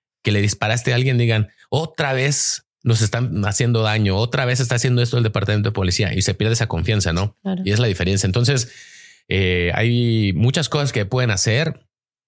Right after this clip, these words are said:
Speaker 1: pero las más importantes es, es tomar el tiempo de convivir con tu comunidad,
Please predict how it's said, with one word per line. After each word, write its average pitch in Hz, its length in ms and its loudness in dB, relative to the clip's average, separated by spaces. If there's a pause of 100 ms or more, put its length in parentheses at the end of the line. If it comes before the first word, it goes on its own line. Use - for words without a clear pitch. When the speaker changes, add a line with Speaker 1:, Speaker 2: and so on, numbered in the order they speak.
(340)
Speaker 1:
pero 110 200 2
las 95 180 2
más 110 160 2
importantes 127 720 0
es, 101 340 0
es 98 240 0
tomar 107 300 2
el 117 120 0
tiempo 113 540 0 (340)
de 98 160 0
convivir 98 540 0
con 107 180 0
tu 90 120 -2
comunidad, 82 640 0